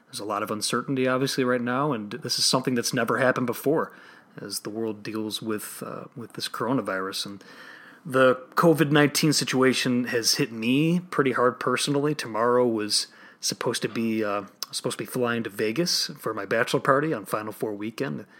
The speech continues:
my favorite weekend of the entire year, but that unfortunately had to be canceled for obvious reasons, and now my fiance and I are likely gonna have to postpone our wedding that's scheduled for this June,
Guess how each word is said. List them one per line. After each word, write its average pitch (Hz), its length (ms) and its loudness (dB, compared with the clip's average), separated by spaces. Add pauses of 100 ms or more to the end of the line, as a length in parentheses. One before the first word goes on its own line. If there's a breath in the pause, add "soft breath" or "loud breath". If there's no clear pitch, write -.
(220 loud breath)
my 113 80 -12
favorite 110 300 -8
weekend 113 260 -6
of 113 80 -6
the 104 100 -8
entire 101 320 -4
year, 110 240 -4
but 120 160 -8 (680 loud breath)
that 143 280 6
unfortunately 139 540 4
had 131 100 6
to - 60 0
be 131 80 2
canceled 147 460 2
for 135 100 6
obvious 123 340 2
reasons, 127 380 0
and 117 80 -4
now 113 100 -2
my 113 140 -4
fiance 110 480 -6
and 104 100 -8
I 101 100 -6
are 101 140 -4
likely 107 380 -6
gonna 104 180 -8
have 101 160 -12
to 101 80 -14
postpone 110 540 -8
our 101 100 -4
wedding 101 480 -6 (380 soft breath)
that's - 160 -6
scheduled 101 420 -6
for 110 120 -8
this 104 180 -6
June, 104 480 -8